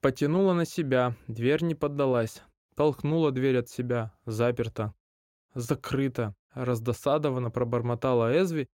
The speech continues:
и стукнула ручку снизу. Ручка слегка подпрыгнула, за дверью что-то щёлкнуло. Эзви снова взялась за ручку и повторила своё движение, только спокойно. Ручка поддалась, приподнялась вверх, и дверь открылась.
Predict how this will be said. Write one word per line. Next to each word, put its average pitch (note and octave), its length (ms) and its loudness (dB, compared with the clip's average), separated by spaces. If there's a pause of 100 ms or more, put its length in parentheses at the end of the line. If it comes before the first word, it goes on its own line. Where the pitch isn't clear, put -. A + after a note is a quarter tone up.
(100)
и B2+ 80 -2
стукнула C#3 640 -2
ручку C#3+ 320 -4
снизу. A#2+ 480 -6 (340)
Ручка C#3+ 380 0
слегка C3 440 -2
подпрыгнула, D3+ 840 -2
за A#2+ 120 -2
дверью D3 320 0
что-то D3 280 -4
щёлкнуло. A#2 680 -2 (380)
Эзви E3+ 360 0
снова D3+ 460 -2
взялась B2+ 420 2
за A#2+ 160 0
ручку E3+ 380 -2
и - 140 -4
повторила E3 600 0
своё B2 300 -4
движение, C3+ 560 -4 (140)
только C#3+ 300 -2
спокойно. C3+ 680 -4 (380)
Ручка C3+ 460 -2
поддалась, A#2 760 -2 (160)
приподнялась C3 680 -2
вверх, E3+ 380 -2
и B2 120 -6
дверь D#3+ 260 0
открылась. C#3 520 -4